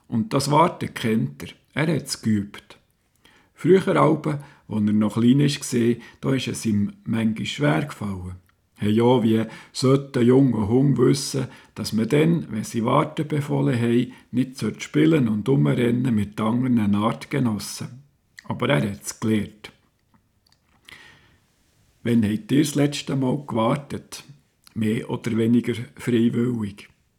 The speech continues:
In einer Wirtschaft, bis ihr seid bedient worden? Oder an der Kasse beim Einkaufen? Oder in einer Warteschlaufe am Telefon, wo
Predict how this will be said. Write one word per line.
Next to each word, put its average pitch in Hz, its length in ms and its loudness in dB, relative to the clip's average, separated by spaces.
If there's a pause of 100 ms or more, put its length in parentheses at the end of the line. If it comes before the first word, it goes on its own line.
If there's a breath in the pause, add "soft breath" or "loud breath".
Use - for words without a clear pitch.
(800 loud breath)
In 110 180 0
einer 120 160 6
Wirtschaft, - 800 -2 (200)
bis - 300 -6
ihr 98 60 -6
seid - 420 -4 (220)
bedient 160 500 -2
worden? 104 460 -6 (1000 loud breath)
Oder 110 320 -4
an 101 80 -6
der 98 120 -10
Kasse 139 440 0
beim 123 220 2
Einkaufen? 107 720 -2 (1080 soft breath)
Oder 110 280 -4 (200)
in 127 140 0
einer 143 220 4
Warteschlaufe 165 920 0
am 101 300 -6
Telefon, 143 760 0
wo 110 120 -8